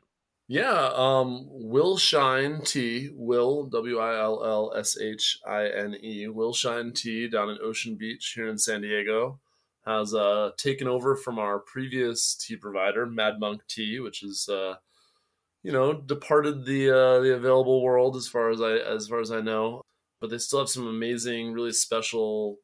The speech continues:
teas that are, uh, usually the tr-, kind of more traditional Chinese styles and Taiwanese styles. They don't get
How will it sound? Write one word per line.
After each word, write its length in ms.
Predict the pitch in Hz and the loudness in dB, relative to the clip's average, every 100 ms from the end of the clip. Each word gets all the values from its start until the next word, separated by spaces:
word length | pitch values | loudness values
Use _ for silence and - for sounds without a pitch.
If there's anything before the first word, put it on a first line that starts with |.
| - | -10
teas 540 | - 120 113 117 107 107 | -8 -6 -4 -4 -4 -2
that 160 | 104 | 0
are, 280 | 98 95 95 | 0 0 -2
uh, 300 | 95 92 92 - _ _ _ _ - | -4 -4 -6 -12 _ _ _ _ -12
usually 960 | 135 143 147 135 131 127 120 113 - _ _ _ _ 110 | -8 0 2 2 0 -2 -4 -6 -12 _ _ _ _ -4
the 260 | 110 101 - | -2 -2 -4
tr-, 140 | - - | -8 -6
kind 140 | 131 | -6
of 60 | 110 | -2
more 120 | 110 | -4
traditional 720 | 110 - 107 113 - 113 104 | -4 -8 -6 -4 -4 -4 -4
Chinese 540 | 101 113 107 107 110 - | -4 -4 -4 -4 -2 -2
styles 680 | - 101 101 101 104 101 | 0 0 2 2 2 -2
and 140 | 98 90 | -8 -6
Taiwanese 460 | 101 101 104 104 | -4 -2 -4 -4
styles. 540 | 101 - 101 101 104 101 | -2 0 0 2 0 -2
They 80 | 95 | -8
don't 200 | 101 | -8
get 140 | 101 | -8